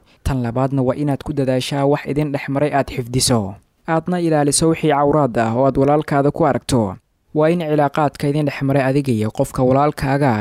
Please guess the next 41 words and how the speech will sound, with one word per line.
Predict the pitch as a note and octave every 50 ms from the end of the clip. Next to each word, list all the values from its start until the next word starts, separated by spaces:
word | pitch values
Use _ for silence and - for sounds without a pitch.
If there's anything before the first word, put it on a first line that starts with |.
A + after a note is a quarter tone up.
| G#2
ay | G#2+
ku | - - C#3+
salaysanaadaan | - - C#3 C3 C3 B2 - C3+ B2+ B2 B2 B2+ C3+ D3 C#3+
nusuusta | C3+ B2+ A#2+ - D#3 D3+ - - C3+
sharciga | - - E3+ C#3+ B2 B2 A#2 A2 G#2+ G#2
ah, | G2 G#2+ - - _ _ _
taas | - - D#3+ E3 F3 -
oo | F3 D#3
hadafka | C#3+ D3 D#3+ D3+ D3+ - - - D#3 C#3
iyo | C3+ C3+
shaqada | C3 - - C#3 - D3+ C#3 C3+
aad | B2+ B2
qabanaysaan | - - C3+ C3 D3 C#3+ C#3 B2+ B2+ - - D3 C#3 B2+
hal | B2 C3 D3 D3
mid | D3 C#3 -
ka | - - E3
dhigaysa, | D3 B2+ A#2+ A2+ A2 - B2 G#2+ F#2+ F2+ A2+ - _ _ -
meeshana | C#3+ D#3 E3 - - E3+ E3+ D#3+
ka | - F3 E3
saaraysa | - - E3 D#3+ D#3 D3 C3+ - D3+
wixii | D3+ D3 - - D3+
culays | C#3 C3+ C#3+ D#3 D3+ C#3+ - -
iyo | C#3 C3
gaabsi | B2 A#2 D3 D#3 - - - C#3
keeni | - - E3+ E3+ D3+ B2+
kara. | - B2+ A#2 A2 G2+ F#2 - - _ _ _
Waa | D3+ D#3+ E3
inaad | F3 F3+ E3+ D#3+ -
u | F3
ixsaan | D3+ - - - - D#3+ D#3 D3+
fasho | C#3+ C#3+ - - D3+
isla | C#3+ - - C3+ C#3
markaana | C#3+ D3+ D3 - - D#3+ D3 D3 C#3+ C3
aad | B2+ B2
tusto | - C3 - - C#3 C3
tacaamulka | - C#3+ C3 C3 D3+ D3+ C#3+ C3 - E3+
wanaagsan, | E3 D3 C3 A2+ G#2+ G#2 - - B2 A2+ G#2 F2+ G2 - _ _ _
iyo | D#3+ E3 E3
inaad | F3 F#3 F#3 F3 D#3+
shucuurkiisa | - - F3 D#3 E3 E3+ D#3+ - - D3 C#3 - F#3+
ilaaliso, | F3 D3+ C3+ C3 B2 A#2+ A2 - - C3 A#2 G2+ F#2